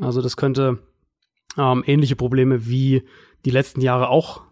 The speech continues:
gegen den Pass geben, auch wenn, das muss man auf jeden Fall dazu sagen, Devin Bush, ähm, der wird einige dieser Probleme lösen. Dieser, dieser Sideline-to-Sideline-Linebacker, der ist im Steelers-Scheme, in dieser Zone-Coverage ist der unheimlich wichtig und das hat man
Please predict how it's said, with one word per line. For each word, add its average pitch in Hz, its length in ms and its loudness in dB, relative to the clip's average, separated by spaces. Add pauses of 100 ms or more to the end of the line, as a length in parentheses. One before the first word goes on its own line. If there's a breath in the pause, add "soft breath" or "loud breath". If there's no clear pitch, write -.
gegen 139 200 0
den 139 120 0
Pass - 260 -4
geben, 143 260 0
auch 147 400 -2
wenn, 175 360 2
das 143 140 -2
muss 139 140 -6
man 139 120 -2
auf 123 80 -6
jeden 147 160 0
Fall 135 140 -2
dazu 135 180 -2
sagen, 135 240 0 (540 loud breath)
Devin 131 220 2
Bush, 160 360 2 (500)
ähm, 139 520 0 (100)
der 127 280 -2
wird 151 400 0
einige 139 340 2
dieser 135 180 0
Probleme 123 400 0
lösen. 113 380 0
Dieser, 117 420 -2 (560 loud breath)
dieser 120 240 -2
Sideline-to-Sideline-Linebacker, 135 1200 0
der 127 140 -2
ist 165 180 -2
im 151 260 0
Steelers-Scheme, 156 800 0
in 131 60 0
dieser 131 180 0
Zone-Coverage 139 520 0
ist - 200 -4
der 139 240 0 (240 loud breath)
unheimlich 151 480 2
wichtig 160 340 0
und 127 140 -2
das 123 100 -2
hat 127 140 -4
man 131 280 0